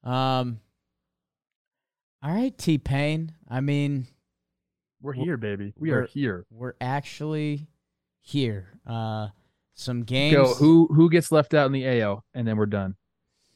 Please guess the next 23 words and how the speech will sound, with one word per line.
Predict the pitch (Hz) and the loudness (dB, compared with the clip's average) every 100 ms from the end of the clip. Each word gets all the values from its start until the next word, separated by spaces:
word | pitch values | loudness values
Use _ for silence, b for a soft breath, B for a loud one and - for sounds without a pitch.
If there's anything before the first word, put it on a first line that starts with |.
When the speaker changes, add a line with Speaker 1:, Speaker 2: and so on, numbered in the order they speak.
| _ _ _ _ _ _ | _ _ _ _ _ _
Speaker 1:
Who | - 156 170 | -6 -2 0
gets | 170 180 - | 0 -4 -2
left | 170 165 - | 0 0 0
out | 147 139 135 | 0 2 0
in | 131 127 | -4 -6
the | 123 | -4
American | 120 123 123 120 127 123 | -4 -4 -4 -6 -6 -6
League? | 120 113 110 107 - _ _ _ _ _ _ _ _ _ _ _ - | -4 -6 -8 -10 -20 _ _ _ _ _ _ _ _ _ _ _ -12
If | 127 135 | -8 0
I | 147 | 2
had | 156 143 | 2 0
to | 156 | -6
bet | 120 143 139 | -6 -6 -6
today, | - 135 131 143 139 | -6 -4 -2 0 0
and | 123 | -2
I, | 117 117 - | -4 -6 -6
I | 120 | -6
hate | 110 123 117 | -4 -4 -6
to | 120 | -8
say | - 123 127 127 | -10 -4 -2 -2
this, | 110 101 | -4 -8
but | - 110 | -10 -8
I, | 110 | -8